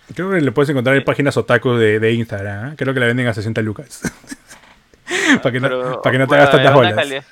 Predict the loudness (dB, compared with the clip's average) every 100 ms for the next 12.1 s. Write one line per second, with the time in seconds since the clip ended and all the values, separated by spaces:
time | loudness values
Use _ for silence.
0 | _ -4 -2 0 -4 -8 -20 -12 -8 -4
1 | -4 -4 -4 -2 -2 -2 -6 -6 -8 -10
2 | -16 -14 -12 -12 -14 -18 -20 -10 -4 -2
3 | -4 -6 -8 -10 -10 -6 -6 -4 -2 2
4 | 2 2 2 2 0 -6 _ -18 -16 -12
5 | -14 -14 -18 -20 -20 0 2 2 0 -8
6 | -8 -12 -18 -20 -2 0 2 2 2 0
7 | -2 -4 -2 -2 -4 -6 -12 -12 -20 -14
8 | -12 -10 -10 -12 -16 -20 _ -4 -2 2
9 | 2 4 2 2 0 0 0 -2 -6 -8
10 | -10 -10 -12 -10 0 4 4 2 0 -2
11 | 2 2 0 -4 -2 -2 -2 -2 -4 -4